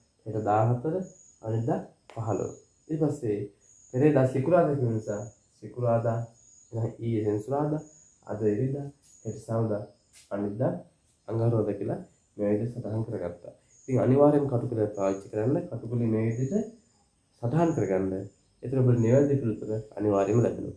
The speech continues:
අපි මේක මනෝමයෙන් හිතන්න ගියාම ඒ අවස්ථාවේ අපිට හිතන දේ වෙනස් වෙන්න පුළුවන්. ඒ නිසා කටු සටහන් භාවිතා කිරීම ඉතාම අත්‍යවශ්‍යයි. ඒ වගේම සමහර දුර පුතාලා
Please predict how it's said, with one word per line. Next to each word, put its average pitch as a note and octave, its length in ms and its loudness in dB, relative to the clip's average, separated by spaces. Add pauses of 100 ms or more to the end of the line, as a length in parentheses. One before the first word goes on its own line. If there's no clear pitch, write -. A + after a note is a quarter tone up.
(100)
අපි A#2 160 -8
මේක C3+ 140 2
මනෝමයෙන් C#3 480 6
හිතන්න C#3+ 300 2
ගියාම G#2+ 300 4 (960)
ඒ B2+ 140 4
අවස්ථාවේ B2 480 4
අපිට A2+ 200 0
හිතන A2 300 0
දේ C3 180 4 (460)
වෙනස් B2 280 4
වෙන්න A#2+ 200 0 (460)
පුළුවන්. - 340 -2 (100)
ඒ B2 140 0
නිසා G#2+ 380 2
කටු - 200 -12 (120)
සටහන් B2+ 380 2
භාවිතා A2 460 -2
කිරීම G2+ 280 -6 (480)
ඉතාම A#2+ 280 0
අත්‍යවශ්‍යයි. - 640 -4 (180)
ඒ - 120 -4
වගේම D3+ 140 4
සමහර C3+ 360 0
දුර A2+ 220 2
පුතාලා A#2 400 -4